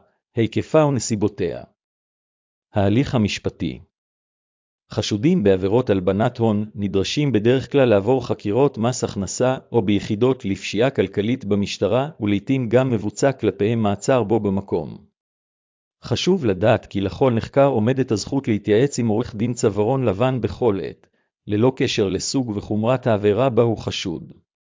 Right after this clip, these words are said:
עורך הדין עמית זיו, המתמחה בעבירות בתחום הלבנת ההון בדגש על עבירות מס וצווארון לבן, יוכל לייעץ בנוגע למסירת פרטים ומענה לשאלות בחדר החקירה,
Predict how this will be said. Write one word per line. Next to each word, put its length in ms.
עורך 340
הדין 280
עמית 280
זיו, 240
המתמחה 540
בעבירות 520
בתחום 360
הלבנת 460
ההון 280
בדגש 460
על 100
עבירות 420
מס 320
וצווארון 600
לבן, 460
יוכל 280
לייעץ 380
בנוגע 440
למסירת 580
פרטים 580
ומענה 420
לשאלות 560
בחדר 420
החקירה, 640